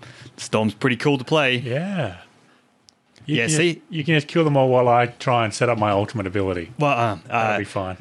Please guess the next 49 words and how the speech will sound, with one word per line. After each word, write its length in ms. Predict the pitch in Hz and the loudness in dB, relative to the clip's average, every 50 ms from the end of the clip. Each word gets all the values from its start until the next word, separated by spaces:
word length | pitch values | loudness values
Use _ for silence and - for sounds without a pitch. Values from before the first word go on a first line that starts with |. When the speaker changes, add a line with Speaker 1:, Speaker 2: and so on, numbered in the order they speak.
| - - - - | -6 -6 -2 -2
Speaker 2:
<laughs> 200 | 208 - - - | -2 -2 0 0
That's 160 | - - - | -2 0 2
what 140 | 175 170 139 | 0 0 0
you 80 | 131 117 | -2 -4
did. 320 | 113 123 107 95 98 110 - | -2 -2 -4 -2 -4 -6 -4
<laughs> 40 | - - - - - | -4 -4 -4 -4 -4
Speaker 1:
Yeah, 180 | 165 180 226 214 | -2 0 2 2
that's 160 | 156 151 - - | 2 0 2 2
it. 180 | 202 143 101 | 0 2 2
Yeah, 280 | 117 139 143 113 104 110 | 2 0 2 2 2 2
well, 160 | 113 127 135 | 2 2 2
that's 180 | 147 139 147 - | 2 2 0 0
good, 260 | - 156 160 139 - | 2 0 0 0 0
'cause 120 | - 123 | 0 0
then 120 | 120 131 120 | 0 0 0
I 180 | 113 123 131 | 0 -2 -2
do 460 | 127 110 127 123 117 113 110 113 113 98 | -4 -2 0 0 2 2 0 0 -2 0
electrical 360 | 110 117 113 - 120 107 107 | 0 -2 0 -2 -4 -4 0
damage 260 | 107 107 104 104 98 | 0 0 0 -2 -4
as 100 | 104 95 | -4 -2
well 160 | 101 101 101 | 0 0 2
when 120 | 104 107 98 | 2 0 0
I 180 | 95 95 90 - - - _ _ _ - | -2 -4 -6 -8 -14 -20 _ _ _ -4
do 120 | - 117 107 | -2 0 2
your 140 | 101 95 | 2 0
combos. 380 | - - 107 107 120 151 190 - | 0 0 0 0 2 0 0 0
I 60 | 143 | 2
think 160 | 143 160 127 | 0 0 0
your 200 | 120 139 143 147 | 0 2 2 2
job 200 | 135 - 143 127 | 2 0 0 0
is 80 | 113 110 | 0 -2
to 60 | - | -2
set 180 | - - 127 117 | -2 -2 0 0
everything 280 | 117 110 107 110 98 | 0 0 0 0 0
up, 280 | 104 107 101 98 - - | 0 0 0 -2 -2 -2
and 100 | 104 101 | -2 0
then 200 | 101 98 95 92 | 2 2 0 0
Speaker 2:
Oh, 100 | 92 92 | -2 -2
Speaker 1:
everyone 240 | 101 104 - 110 101 | -2 0 0 0 0
else 140 | 101 101 - | 0 -2 -2
Speaker 2:
okay. 80 | - | -4
Speaker 1:
has 80 | 101 95 | -6 -2
gotta 240 | - 113 98 95 92 | -2 -2 -2 -2 -6
detonate 500 | 87 - - 120 104 110 117 120 120 - | -6 -6 -6 -6 -4 -4 -4 -6 -4 -4
them. 160 | 180 196 208 - _ _ - - - - - - | -6 -6 -8 -8 _ _ -20 -20 -20 -20 -12 -8
Speaker 2:
Oh, 140 | 202 190 190 | -4 -2 0
well, 80 | 180 | 0
that 120 | 160 123 104 | 0 0 -2
works. 500 | 87 90 101 127 123 - - - - | -2 -2 -2 -4 -4 -8 -12 -14 -14